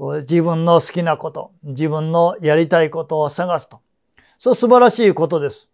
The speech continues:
まあ、しかし気をつけないと、自分の好き勝手なことばかりをしていると。まあ、これ難しいですね。好きなことをやるというのは、こう大事なことであります。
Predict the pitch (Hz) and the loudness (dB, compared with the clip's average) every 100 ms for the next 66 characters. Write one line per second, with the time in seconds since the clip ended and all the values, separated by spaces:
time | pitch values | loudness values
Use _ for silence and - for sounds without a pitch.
0 | _ _ _ _ _ - 240 - 320 - | _ _ _ _ _ -6 -4 0 0 0
1 | 196 175 - _ _ - 277 262 - 233 | -2 -6 -10 _ _ -6 -4 -4 -6 -6
2 | 180 151 - 143 143 _ _ _ _ _ | -4 -6 -8 -14 -14 _ _ _ _ _
3 | 156 139 220 240 226 220 214 208 202 202 | -12 -4 -2 0 0 4 6 8 6 4
4 | - - 302 269 214 - 220 220 185 190 | -4 -8 -2 0 0 -2 -2 -2 -2 -2
5 | 196 180 185 190 202 220 220 185 - - | -2 2 0 0 -2 -2 -2 -4 -6 -12
6 | 165 80 - - _ _ _ _ _ _ | -12 -12 -18 -20 _ _ _ _ _ _
7 | _ - - - - 175 170 165 202 196 | _ -20 -18 -16 -12 -10 -10 -4 0 2
8 | 185 208 170 185 208 214 - - 226 214 | 0 -2 -4 -6 -4 -4 -6 -6 -2 -2
9 | 185 180 208 196 180 170 196 202 175 165 | -2 -2 2 4 6 4 4 -2 -6 0
10 | 214 196 - 175 151 156 170 190 185 190 | 2 2 0 0 4 4 2 -2 -4 -4
11 | 190 190 160 151 160 156 - | -8 -4 -4 -6 -10 -16 -18